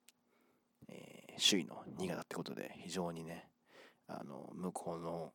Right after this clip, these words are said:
ゴールは完売ってことで、めちゃくちゃね、お客さんはいっぱい来てましてね。まあまあ、本当に首位攻防戦っていうのにふさわしいんじゃないですかねっ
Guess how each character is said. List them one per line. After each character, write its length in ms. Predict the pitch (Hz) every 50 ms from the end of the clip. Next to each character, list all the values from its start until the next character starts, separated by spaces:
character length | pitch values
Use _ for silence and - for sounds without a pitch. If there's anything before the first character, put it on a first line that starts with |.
| _ _ _ _ _ _ _ - -
ゴ 180 | - - 85
ー 40 | 80
ル 60 | 80 82
は 140 | 80 - -
完 240 | - - - 87 87 82
売 140 | 85 -
っ 20 | -
て 140 | - - -
こ 100 | - 73
と 80 | -
で、 80 | - -
め 100 | 71 -
ち 100 | - -
ゃ 40 | 95
く 60 | -
ち 100 | - -
ゃ 40 | 76
ね、 260 | - - - - - - _ _ _ _ _ - - - - - - - - - -
お 80 | - -
客 200 | - - - -
さ 80 | -
ん 40 | 87
は 60 | 82
い 40 | 78
っ 20 | -
ぱ 60 | - -
い 40 |
来 80 | - -
て 60 | -
ま 80 | - -
し 100 | - -
て 40 | -
ね。 320 | 80 78 - - - - - - - - - - - _ _ _ - - - - - _ _ -
ま 160 | - 95 98 92
あ 40 |
ま 120 | 85 85 -
あ、 40 | -
本 160 | 95 85 -
当 120 | - 85
に 200 | 82 82 78 - - _ _ _ _ - - - - -
首 140 | - 82 73
位 100 | 67 -
攻 240 | - - 98 98 92 85
防 160 | 90 87 82 -
戦 180 | - - -
っ 0 | 80 - -
て 80 | -
い 40 | -
う 20 | 55
の 40 | -
に 40 | -
ふ 60 | -
さ 140 | - - 85
わ 100 | 82 -
し 60 | -
い 40 | 85
ん 20 |
じ 40 | -
ゃ 40 | 85
な 40 | 87
い 0 |
で 60 | 85
す 80 | -
か 100 | - -
ね 80 | 90
っ 40 | -